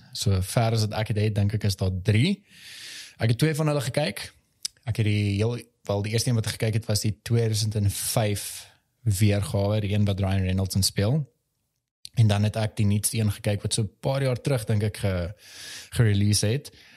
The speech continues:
Maar daai een is 'n klomp kak. Ehm, daai is glad nie 'n goeie, goeie weergawe van die Amityville Horror nie. Ek het nie die original een gekyk nie. Ek dink die original een wat uitgekom het was in die tagtigs, as ek dit mis het nie. Maar, ehm, die een met Ryan Reynolds in is baie goed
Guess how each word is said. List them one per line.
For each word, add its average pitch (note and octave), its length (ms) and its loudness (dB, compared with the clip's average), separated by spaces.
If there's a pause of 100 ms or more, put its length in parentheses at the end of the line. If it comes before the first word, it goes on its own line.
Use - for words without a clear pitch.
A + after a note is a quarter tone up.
(200)
Maar A#2 120 6
daai A#2+ 120 2
een C3+ 60 0
is B2+ 100 2
'n A2+ 60 0
klomp G#2+ 180 -2
kak. - 440 -10 (180)
Ehm, F2+ 440 0 (100)
daai G2 180 0
is G2 100 0
glad A2 280 -2
nie G2+ 120 2
'n F#2 60 0
goeie, F#2 560 2 (280)
goeie G2 360 2
weergawe F#2+ 500 0
van F#2 320 0
die F2 140 -2
Amityville F#2+ 420 0
Horror F2+ 240 0
nie. A#2 260 2 (440)
Ek G#2+ 120 0
het - 20 4
nie C3 160 4
die B2 260 0
original A2 500 2
een G#2 140 4
gekyk G2+ 260 0
nie. A#2 100 2
Ek G2 80 -4
dink A2 200 2
die G2+ 180 0
original G#2 560 2
een G#2 100 0
wat G2 120 0
uitgekom G#2 380 0
het G2+ 100 2
was G2 420 0
in G2+ 100 2
die F2+ 200 0
tagtigs, - 560 0
as - 160 2
ek C3+ 100 2
dit C3 80 4
mis C3 140 4
het C3+ 100 0
nie. F3 200 0 (800)
Maar, C3+ 460 4
ehm, B2+ 520 0 (120)
die D3 120 0
een E3 80 2
met E3+ 100 2
Ryan D3 220 0
Reynolds C3 340 0
in B2 220 0
is A2+ 260 0
baie G#2+ 260 0
goed - 400 -2